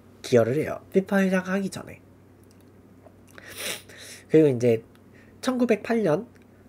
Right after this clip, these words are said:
런던 올림픽 때 축구 종목을 최초로 도입을 한 사람이 이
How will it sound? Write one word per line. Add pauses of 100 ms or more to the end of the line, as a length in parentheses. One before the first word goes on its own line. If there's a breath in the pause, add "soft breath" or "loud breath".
(140)
런던
올림픽
때 (400)
축구
종목을 (100)
최초로
도입을
한
사람이 (280)
이